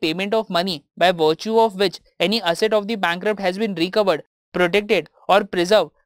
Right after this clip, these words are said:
the authority may make such order as it thinks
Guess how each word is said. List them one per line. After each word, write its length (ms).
the 100
authority 600
may 200
make 240
such 340
order 400
as 220
it 180
thinks 340